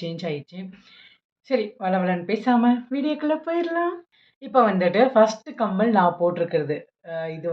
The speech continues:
வந்துட்டு என்னோட ஃப்ரெண்டு, அ, இதுவும் பிங்க் கலரும் வந்துட்டு எனக்கு என்னோட பர்த்டேக்கு வந்து சென்ட் பண்ணியிருந்தான். So, எனக்கு இது ரொம்ப பிடிக்கும்.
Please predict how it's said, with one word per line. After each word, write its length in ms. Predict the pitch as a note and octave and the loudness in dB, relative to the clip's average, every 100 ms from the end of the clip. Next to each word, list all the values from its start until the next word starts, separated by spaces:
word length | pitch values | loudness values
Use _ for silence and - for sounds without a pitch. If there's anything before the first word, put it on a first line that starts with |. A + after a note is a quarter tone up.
| E3+ | -6
வந்துட்டு 300 | E3 E3 G#3 G3+ | -6 -2 2 2
என்னோட 220 | E3 D#3 D#3 - | 2 -2 -4 -4
ஃப்ரெண்டு, 500 | E3+ F3 G#3+ F3+ E3+ C4 D#4 - _ _ _ _ _ _ | -4 0 0 4 6 4 2 -12 _ _ _ _ _ _
அ, 40 | D#3+ D3+ D3 C#3+ C#3+ C3+ C3 _ _ _ G#3 | -14 -12 -10 -10 -12 -14 -20 _ _ _ -8
இதுவும் 340 | G3+ B3+ D4 D4 | -2 0 0 0
பிங்க் 280 | C4 C4 C#4+ | 2 4 6
கலரும் 400 | A#3+ G#3 F#3+ G3+ | 6 6 4 2
வந்துட்டு 260 | F3 E3 F#3 | 0 -2 -2
எனக்கு 260 | F3+ D#3 D#3 D3 D3+ D3+ | -2 -4 -8 -8 -8 -6
என்னோட 200 | D#3+ D#3+ D#3 | -4 -4 -2
பர்த்டேக்கு 380 | F3 G3 F#3+ F3+ | 0 0 0 -2
வந்து 160 | D#3+ F3 F3 | -4 -4 -4
சென்ட் 180 | D#3+ D#3+ | -8 -8
பண்ணியிருந்தான். 440 | D#3+ D3 C#3 C3+ - - - - - _ | -8 -8 -10 -12 -16 -20 -20 -20 -20 _
So, 60 | E3+ D#3+ D#3+ | -10 -8 -8
எனக்கு 200 | E3 E3 | -10 -10
இது 80 | D#3+ E3 | -6 -4
ரொம்ப 180 | F#3 B3+ G#3+ | 4 2 2
பிடிக்கும். 320 | F#3 - | -4 -6